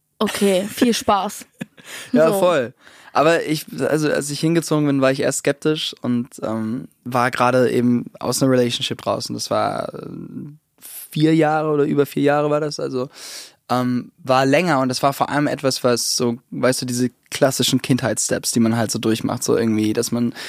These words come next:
Speaker 2: den Tanzball hat, irgendwie, dass man einfach diese Classic School Growing Up,
Speaker 1: Mhm.
Speaker 2: ähm, Memories, die man halt zusammen irgendwie macht. Und auf einmal bin ich dann zum ersten Mal alleine irgendwo in eine fremde Stadt,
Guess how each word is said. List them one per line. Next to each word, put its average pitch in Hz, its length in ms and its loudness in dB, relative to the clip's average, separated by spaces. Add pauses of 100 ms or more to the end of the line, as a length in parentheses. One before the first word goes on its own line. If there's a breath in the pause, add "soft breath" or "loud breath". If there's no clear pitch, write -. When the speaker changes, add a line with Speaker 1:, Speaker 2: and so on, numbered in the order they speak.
(260 loud breath)
Speaker 2:
den 123 100 4
Tanzball 117 480 0
hat, 107 220 -2
irgendwie, 104 300 -2
dass - 200 -4
man 127 120 0
einfach 135 200 -2
diese 139 260 2 (240)
Classic - 640 0 (160)
School 131 640 4
Growing 123 400 4
Up, - 260 -4 (140)
Speaker 1:
Mhm. 240 80 6
Speaker 2:
ähm, 226 380 2 (180)
Memories, 117 500 2
die - 80 -4
man 113 180 0
halt 113 140 -4
zusammen 113 320 -2
irgendwie 120 240 0
macht. 110 260 -4 (640 loud breath)
Und 139 520 2 (100)
auf 131 240 0
einmal 156 300 4
bin 143 140 2
ich 139 120 -2
dann 127 400 2 (220)
zum - 140 0
ersten 143 360 0
Mal 127 340 2
alleine 123 580 2
irgendwo 127 360 0
in 123 60 2
eine 120 80 0
fremde 123 300 -6
Stadt, - 540 -8